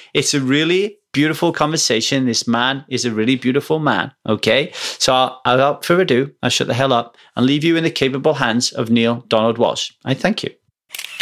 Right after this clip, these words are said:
Neale, welcome. It's been a real pleasure. I found out about your work, reading Conversation with God, and, um, found that extremely interested. And then I've been reading The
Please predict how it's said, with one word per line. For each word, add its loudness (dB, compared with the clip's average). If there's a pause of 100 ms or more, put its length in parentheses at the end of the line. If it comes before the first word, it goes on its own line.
(440)
Neale, 2 (180)
welcome. 2 (300)
It's -12
been 2
a 2
real 2
pleasure. 0 (140)
I 2 (960)
found 2
out 2
about 0
your 2
work, 0
reading 2
Conversation -2
with -2
God, 0
and, 0
um, 0
found 0
that 0
extremely 0
interested. 0
And 4
then 2
I've -2
been 2
reading 2
The 2